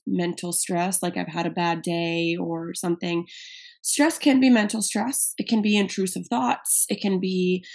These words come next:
chronic, you know, you hate your job and it's, and it's a lot of stress that you're taking on. It can be,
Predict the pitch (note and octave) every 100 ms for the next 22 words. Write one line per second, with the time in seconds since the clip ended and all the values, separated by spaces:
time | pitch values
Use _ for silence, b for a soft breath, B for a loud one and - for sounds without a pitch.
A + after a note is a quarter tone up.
0 | B _ - A#3+ A3 A3+ B3+ - - G#3
1 | F#3 F3+ - G#3 F#3 G3+ - G3 G#3+ G#3
2 | G#3 G#3 G#3 G3 - - - F3+ F3+ F#3+
3 | G3 G3+ - G#3 G#3 - G3+ G3+ G3+ G3+
4 | G3+ F#3+ F#3+ F#3+ F#3+ - F3+ F3+ F#3+ F#3
5 | F#3